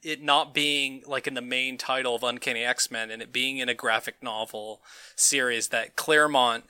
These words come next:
um, you know, really, really went for it, and I thought it was really effective and really poignant. And to your point about, you know, um,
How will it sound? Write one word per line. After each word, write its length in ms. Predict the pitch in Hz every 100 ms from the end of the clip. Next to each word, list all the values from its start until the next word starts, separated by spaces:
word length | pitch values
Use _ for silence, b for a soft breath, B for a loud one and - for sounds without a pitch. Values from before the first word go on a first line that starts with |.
| - 131
um, 360 | 117 113 110 -
you 120 | 143
know, 100 | 120
really, 460 | 113 123 143 156 135
really 240 | 131 123
went 240 | 117 120 -
for 240 | 120 107
it, 100 | 107
and 100 | 120
I 80 | 110
thought 220 | - 127
it 80 | 117
was 140 | 110
really 360 | 107 117 131 120
effective 480 | - 120 - 117 117
and 120 | 113
really 180 | 131 123
poignant. 560 | - 120 120 110 - B B B
And 100 | 135
to 80 | 165
your 100 | 208
point 280 | - 196 208
about, 380 | 143 135 135 156
you 120 | 143
know, 340 | 117 113 113
um, 560 | - 131 120 117 117